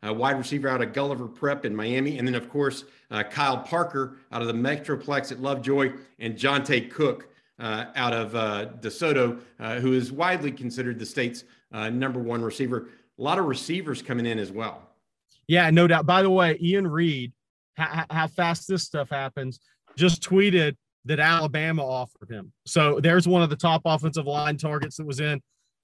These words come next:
Speaker 2: Also, that, I mean, for the people that are new to recruiting, I know there's a lot of people that follow us in Inside Texas that have been following recruiting for years, but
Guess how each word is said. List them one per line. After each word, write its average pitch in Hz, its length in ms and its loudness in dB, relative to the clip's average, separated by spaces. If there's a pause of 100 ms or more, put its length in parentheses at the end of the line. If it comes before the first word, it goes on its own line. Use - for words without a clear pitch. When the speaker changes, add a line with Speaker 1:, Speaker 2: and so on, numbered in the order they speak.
Speaker 2:
Also, 160 320 2
that, 202 180 4
I 202 40 2
mean, 185 140 4
for 196 180 -4
the 180 80 0
people 262 340 -6
that 208 140 0
are 165 100 -4 (220)
new 208 260 0
to 302 80 -6
recruiting, 285 600 -6
I 220 80 2
know 226 120 2
there's 208 160 0
a 214 60 -2
lot 208 140 2
of 185 80 -4
people 202 440 -2 (300)
that 170 160 -4
follow 202 380 2
us 196 240 0
in 170 120 -2
Inside 185 420 -4
Texas 180 400 -6
that 170 80 -4
have 143 120 -4
been 165 240 -2
following 180 300 -2
recruiting 170 360 -2
for 165 120 -10
years, 180 320 -4
but 147 160 -10